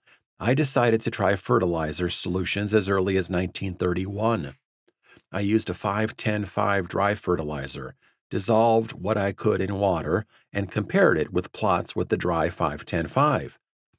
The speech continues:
It gave me answers to many of our fertilizer problems, far different from what most agronomists are willing to admit. Unfortunately, the greater efficiency of the solution over the dry fertilizer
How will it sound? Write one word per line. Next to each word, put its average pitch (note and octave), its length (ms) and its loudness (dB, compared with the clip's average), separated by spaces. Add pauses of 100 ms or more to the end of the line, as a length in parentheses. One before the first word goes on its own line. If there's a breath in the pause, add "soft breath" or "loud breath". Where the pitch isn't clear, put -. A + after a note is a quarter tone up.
(160)
It B2+ 180 -2
gave C3+ 220 6
me F#3+ 260 4
answers C3 460 0
to - 100 -4
many B2+ 400 2
of B2+ 100 2
our A#2+ 140 2
fertilizer F2+ 640 0
problems, - 500 -6
far F3 380 2
different F#3+ 500 0 (320)
from G2 220 -8
what C3 240 2 (100)
most B2+ 480 2
agronomists A2+ 840 0
are F#2+ 100 -2
willing F2 280 -2
to G2+ 200 -4
admit. A#2+ 340 2 (840)
Unfortunately, F#2+ 880 -2
the F#2 100 -6
greater A#2 460 4
efficiency E2+ 640 0
of D#2+ 80 -6
the F#2 100 -2
solution F2+ 580 -2
over F2 240 -4
the F2 120 -2
dry F2+ 300 0
fertilizer D#2 760 -2